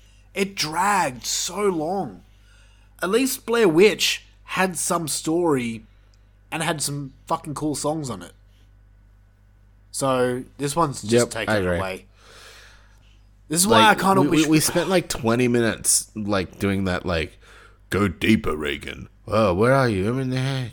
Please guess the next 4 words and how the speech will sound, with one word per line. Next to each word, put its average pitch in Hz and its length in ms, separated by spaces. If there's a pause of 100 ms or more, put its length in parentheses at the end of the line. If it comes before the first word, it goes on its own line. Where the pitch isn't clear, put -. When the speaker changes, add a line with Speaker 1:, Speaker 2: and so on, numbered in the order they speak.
Speaker 1:
Yeah. 131 760
Speaker 2:
So, - 280
<sighs> - 840
snooze. 90 800